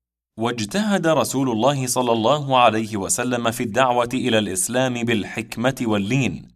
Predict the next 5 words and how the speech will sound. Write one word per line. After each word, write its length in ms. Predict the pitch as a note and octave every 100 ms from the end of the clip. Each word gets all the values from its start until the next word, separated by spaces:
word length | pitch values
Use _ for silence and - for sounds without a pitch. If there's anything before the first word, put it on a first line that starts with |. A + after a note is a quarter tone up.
| _ _ _
فكان 440 | - F2+ G2+ A2 G2+
يأتي 440 | G#2+ C3 - A2+
قريشاً 640 | G#2+ A#2 B2+ E3 C#3+ C#3 A#2+
في 200 | C3+ B2
مجالسهم 1040 | A#2 A#2 G2+ B2 B2+ A#2 B2 A#2 A2+